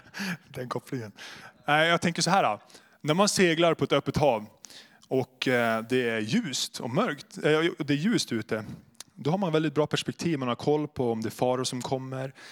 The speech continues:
Man har koll på de olika sjömärken som kommer. Eh, man kan, man kan se att man har liksom,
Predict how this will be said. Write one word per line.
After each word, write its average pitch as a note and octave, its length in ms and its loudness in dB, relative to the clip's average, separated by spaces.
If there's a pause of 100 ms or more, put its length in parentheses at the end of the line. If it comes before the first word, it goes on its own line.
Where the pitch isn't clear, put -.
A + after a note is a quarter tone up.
(160)
Man A2+ 140 -4
har G#2+ 60 -2
koll B2+ 360 0
på C3 120 -2
de A#2 140 -2
olika G#2+ 540 -2 (120)
sjömärken A#2+ 680 -4
som - 160 -10
kommer. A#2+ 440 -6 (500)
Eh, G#2+ 200 -2
man A2+ 220 0
kan, A2 520 -4
man A#2+ 280 -4
kan A2 380 -4
se B2 440 0
att A2 240 -4
man A2 160 -4
har G#2+ 280 0
liksom, G#2+ 440 -8